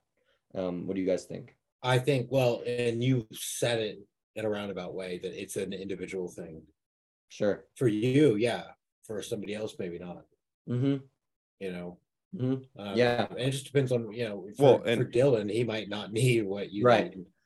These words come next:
Speaker 1: You're right.
Speaker 3: Yeah, yeah. No, but, but I do see what you're saying. I think that, um, if we're looking at, like, program design as a whole or an individual day, um, you, you, whether, you know, like, for, for example, I might put an exercise with an intensity technique,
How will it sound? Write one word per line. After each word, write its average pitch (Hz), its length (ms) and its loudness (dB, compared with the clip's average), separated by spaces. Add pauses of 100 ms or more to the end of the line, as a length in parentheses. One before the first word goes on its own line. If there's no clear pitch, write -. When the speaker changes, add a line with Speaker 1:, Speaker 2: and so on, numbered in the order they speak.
(120)
Speaker 1:
You're 117 140 6
right. 117 220 4 (580)
Speaker 3:
Yeah, 123 160 4
yeah. 107 260 6
No, 104 420 4
but, 95 220 0
but 107 120 4
I 113 60 6
do 120 160 0
see 113 180 -4
what 101 80 2
you're - 80 -4
saying. 92 240 0
I 85 60 0
think 90 260 -6
that, 87 240 4 (180)
um, 76 380 -2
if 85 140 -6
we're 98 80 2
looking 92 300 -2
at, - 160 -2
like, 80 220 -6
program 87 360 0
design 78 320 -2
as 73 100 -6
a 71 60 -4
whole 82 400 2
or 71 380 -2
an 69 180 -6
individual 78 420 -6
day, 82 300 0 (600)
um, 73 480 0 (240)
you, 95 320 -8
you, 113 600 -2
whether, 135 460 6
you 110 140 -2
know, 101 140 2
like, 95 220 2 (160)
for, 110 260 6
for 110 180 2
example, 95 280 0
I 90 60 4
might 120 220 2
put 98 100 0
an 85 120 0
exercise 95 640 0
with 90 120 -6
an 87 100 -6
intensity 95 440 -6
technique, 92 400 -4